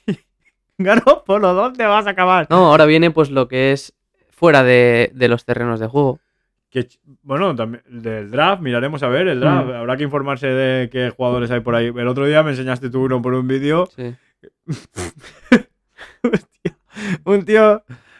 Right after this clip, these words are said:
Speaker 1: dos metros me dirá el tío, y pesará, yo qué sé, pues ciento cuarenta kilos. Ya iba aquel tío que corre como,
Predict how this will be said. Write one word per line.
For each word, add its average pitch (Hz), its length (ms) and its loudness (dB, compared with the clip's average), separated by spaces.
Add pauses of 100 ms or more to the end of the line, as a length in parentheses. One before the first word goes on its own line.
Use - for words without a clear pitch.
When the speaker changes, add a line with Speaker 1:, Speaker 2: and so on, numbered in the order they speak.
(120)
Speaker 1:
dos 196 180 2
metros 180 300 4
me 165 120 4
dirá 165 200 4
el 151 120 -2
tío, 156 320 2
y 143 40 -4
pesará, 143 480 0
yo 143 120 -2
qué 127 80 -4
sé, 123 360 -4
pues 127 140 -12
ciento 151 240 -4
cuarenta 127 400 -4
kilos. 127 260 -2
Ya 120 100 -2
iba 123 180 -2
aquel 113 180 -8
tío 117 160 -4
que 107 120 -10
corre 117 320 -4
como, 113 320 -4